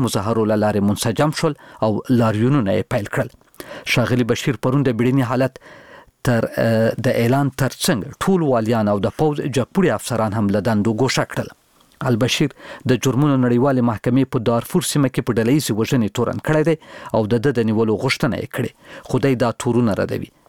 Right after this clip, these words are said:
د امریکا متحده ایالتونه هم د سودان دولت د ترهګرو د ملاتړ کوونکي په لیست کې شامل کړی دی.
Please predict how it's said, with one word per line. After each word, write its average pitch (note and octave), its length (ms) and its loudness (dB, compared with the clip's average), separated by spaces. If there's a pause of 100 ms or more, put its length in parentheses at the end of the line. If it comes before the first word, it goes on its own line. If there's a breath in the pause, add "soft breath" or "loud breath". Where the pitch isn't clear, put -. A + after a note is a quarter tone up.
د C3 60 -2
امریکا A2 380 0
متحده A#2+ 380 0
ایالتونه B2 480 0
هم G2+ 80 -2 (300 loud breath)
د B2 100 2
سودان B2 400 0
دولت A2+ 440 0
د - 0 -
ترهګرو B2 560 -2
د C3 80 -2
ملاتړ A2 380 -2 (100)
کوونکي D3 280 0
په - 140 -6
لیست G#2+ 240 -2
کې A#3 160 2
شامل B2 340 0
کړی - 320 -4
دی. A2 120 -8